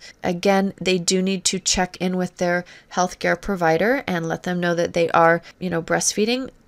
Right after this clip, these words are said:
during their pregnancy. So factors such as frequency of breastfeeding, age, and the health and condition of the mom and the baby, um, should be considered when it comes to breastfeeding during pregnancy. But again, if a mom is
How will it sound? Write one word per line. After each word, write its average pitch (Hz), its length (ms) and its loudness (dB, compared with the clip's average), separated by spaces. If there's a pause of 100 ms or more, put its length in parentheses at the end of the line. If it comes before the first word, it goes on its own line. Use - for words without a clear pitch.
(380)
during 165 320 2
their 180 140 0
pregnancy. 262 560 0 (1800)
So - 380 0 (560)
factors 220 640 2 (200)
such - 320 0
as 202 140 0
frequency 196 540 -2
of 170 120 0
breastfeeding, 220 680 0
age, 180 380 0
and 180 180 -2
the 180 40 -6
health 190 280 -2
and 208 120 -8
condition 185 540 -4
of 175 120 -2
the 185 80 -2
mom 180 220 0
and 175 100 -2
the 165 80 0
baby, 170 460 0 (320)
um, 170 260 -2
should 185 260 0
be 202 100 2
considered 196 580 0
when 175 160 0
it 170 100 -6
comes 180 260 -4
to 175 120 -2
breastfeeding 165 480 -2
during 151 220 -4
pregnancy. 160 440 -6
But 180 140 -4
again, 196 240 -2 (680)
if 208 160 4
a 202 80 4
mom 190 360 4
is 180 360 2